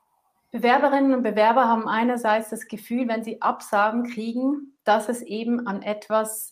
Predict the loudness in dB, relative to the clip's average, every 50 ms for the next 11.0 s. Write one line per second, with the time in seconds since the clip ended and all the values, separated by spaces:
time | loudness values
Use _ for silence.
0 | -16 -12 _ -6 -4 -2 0 2 2 2 2 2 2 0 -2 -4 -8 -14 -18 _
1 | -16 -16 -16 -18 _ _ _ _ _ _ _ _ _ _ _ -8 -6 -6 -4 -4
2 | -2 0 2 2 2 0 -2 -4 -2 -2 0 0 0 0 0 0 0 -4 -4 -4
3 | -4 -4 -4 -4 -4 -6 -6 -8 -8 -8 -10 -10 -8 -8 -6 -4 -4 -4 -4 -4
4 | -6 -8 -12 _ _ _ _ _ _ _ _ _ _ -20 _ _ _ _ _ _
5 | _ _ _ _ _ _ _ _ _ _ 0 0 0 0 -2 -6 -8 -6 -4 -2
6 | 0 2 0 0 -2 -6 -10 -16 -20 -20 _ _ _ _ _ _ _ _ _ _
7 | 2 4 4 6 6 6 4 4 4 4 4 2 2 0 -2 -6 -10 -12 -8 -6
8 | -4 -2 -2 -2 -4 -6 -10 -18 -20 -20 _ _ _ _ _ _ _ _ _ -12
9 | -8 -8 -6 -4 -6 -6 -6 -8 -8 -8 -8 -10 -10 -8 -8 -6 -6 -6 -6 -8
10 | -6 -2 -2 -2 0 0 -2 -2 0 0 -2 -4 -2 0 2 4 4 4 2 2